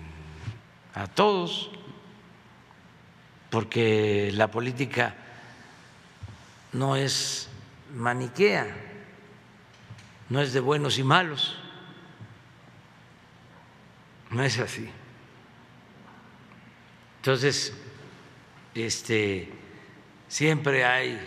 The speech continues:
diferencias, intereses, y mi obligación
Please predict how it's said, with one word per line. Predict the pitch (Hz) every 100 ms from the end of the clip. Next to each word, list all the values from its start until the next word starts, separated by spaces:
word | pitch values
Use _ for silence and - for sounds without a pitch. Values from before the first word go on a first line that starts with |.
| - - - - 98
diferencias, | 95 107 127 170 165 139 143 139 139 - 117
intereses, | 95 95 104 147 165 143 - 131 123 123 - - - - - - - - - - - - - - - - 127
y | 127 127 123 120 113 110 98 - - - - - - - - - - -
mi | 123 127 127 120 113 113 110
obligación | 110 113 127 135 147 170 175